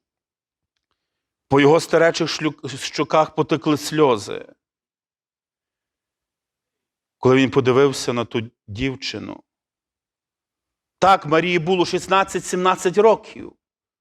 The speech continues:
Так в Ізраїлі заведено, що тринадцяти років можна виходити заміж. Побачив то молоде дівчатко. І він ледве вимовляє, голос його трясеться.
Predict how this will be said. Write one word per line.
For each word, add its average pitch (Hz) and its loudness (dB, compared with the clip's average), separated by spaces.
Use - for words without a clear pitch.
Так 143 0
в - -
Ізраїлі 151 2
заведено, 160 0
що - -8
тринадцяти 151 -2
років 151 0
можна 143 -2
виходити 139 -2
заміж. 131 -6
Побачив 190 2
то 202 2
молоде 202 2
дівчатко. 190 -4
І 127 0
він 131 2
ледве 139 2
вимовляє, 131 0
голос 131 -4
його 131 -4
трясеться. 120 -10